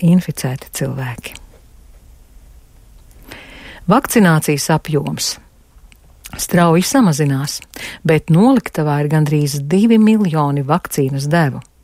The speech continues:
Aprīļa nogalē Latvija saņems vēl vairāk nekā trīssimt tūkstošus vakcīnu pret covid deviņpadsmit.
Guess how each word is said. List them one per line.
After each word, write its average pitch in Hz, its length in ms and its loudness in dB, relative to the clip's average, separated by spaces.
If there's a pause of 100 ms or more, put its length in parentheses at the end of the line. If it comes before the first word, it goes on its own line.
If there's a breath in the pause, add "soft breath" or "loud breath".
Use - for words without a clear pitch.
(1000 loud breath)
Aprīļa 156 440 0
nogalē 165 480 4
Latvija 190 520 0
saņems 196 560 0
vēl 165 480 2
vairāk 165 520 0
nekā 156 360 0
trīssimt 156 720 -2
tūkstošus - 800 -4 (960 loud breath)
vakcīnu 147 640 0
pret 147 260 -2
covid 139 380 -2
deviņpadsmit. - 720 -4